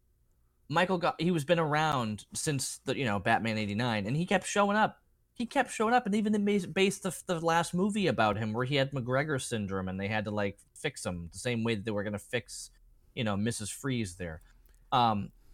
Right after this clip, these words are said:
and, and, you know, and he was a side part, but v-, you, you understood his character.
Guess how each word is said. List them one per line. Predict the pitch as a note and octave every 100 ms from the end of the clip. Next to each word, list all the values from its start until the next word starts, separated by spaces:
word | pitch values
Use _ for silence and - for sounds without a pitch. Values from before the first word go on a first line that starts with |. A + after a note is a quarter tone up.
| - -
and, | G#2+ A3 G#3
and, | G#3+
you | G#3+
know, | F#3+ F3
and | F3 D#3
he | G3+
was | G#3 F#3 D#3
a | D3+ C3
side | - D#3+ E3+ F#3 -
part, | A#2 G2+ - F#2+
but | B2 G#2+ D2
v-, | G2 - -
you, | C3+ D3+ C#3+
you | D#3 D#3+
understood | D3+ D3 - C3
his | A#2 G#2+
character. | - A2 F#2 - E2+